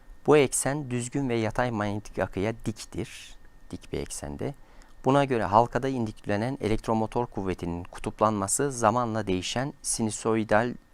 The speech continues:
fonksiyon teşkil etmektedir. Zamanla hatırlarsanız E M K için sinüs dalgası şeklinde oluşur demiştik.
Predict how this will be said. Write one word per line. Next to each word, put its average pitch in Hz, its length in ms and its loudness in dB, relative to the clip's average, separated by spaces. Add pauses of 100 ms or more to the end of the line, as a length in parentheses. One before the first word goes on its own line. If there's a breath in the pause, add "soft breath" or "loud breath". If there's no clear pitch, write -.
(140)
fonksiyon 107 500 -2
teşkil 87 380 -4
etmektedir. 80 680 -6 (400 loud breath)
Zamanla 117 460 0
hatırlarsanız - 880 -6 (1000)
E 90 120 -2
M 87 160 -4
K 90 280 0
için 147 400 -8 (460)
sinüs - 560 -8
dalgası 90 440 0
şeklinde 95 400 -6
oluşur - 500 -6
demiştik. - 580 -6